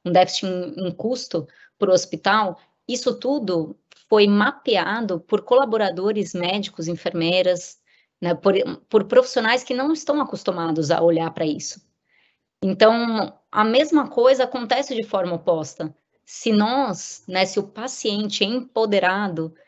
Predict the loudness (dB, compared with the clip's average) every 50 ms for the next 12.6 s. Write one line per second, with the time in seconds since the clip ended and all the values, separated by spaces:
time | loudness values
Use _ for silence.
0 | _ _ _ _ -6 -4 -2 -2 -2 -4 -6 -8 -4 2 6 6 6 6 6 2
1 | 2 0 0 -2 -2 -2 -2 -2 -2 -2 -4 -4 -2 -4 -2 -2 0 0 -2 -2
2 | -2 -4 -6 -4 0 0 2 2 2 2 0 0 -2 -4 -2 0 2 2 2 2
3 | -2 -4 -8 -10 -10 -6 -6 -4 -4 -4 -2 -4 -4 -4 -2 -2 -2 -2 0 -2
4 | 0 0 0 2 2 0 0 0 0 -2 -2 -4 -10 _ _ _ _ _ _ _
5 | _ _ _ _ _ _ _ _ _ 6 6 6 6 4 0 0 -2 -2 -2 -4
6 | -6 -4 -2 0 0 0 0 0 0 0 0 -2 -4 -6 -4 -4 -2 0 0 0
7 | 0 0 0 0 2 2 2 2 0 -4 -6 -6 -6 -6 -4 -4 -4 -4 -4 -6
8 | -6 -8 -10 -8 -6 -6 -4 -4 -2 -2 -2 -2 0 0 0 0 0 -2 -4 -6
9 | -8 -12 _ _ _ _ _ _ _ _ _ -4 -2 -2 0 0 4 4 4 4
10 | 2 0 -4 -4 -4 -4 -6 -6 -4 -4 -2 0 0 0 2 2 2 2 0 0
11 | 0 -4 -6 -8 -6 -4 -4 -4 -4 -2 -2 -2 -2 0 -2 -2 0 0 2 2
12 | 2 2 2 0 -2 -2 -2 -2 0 -2 -4 -6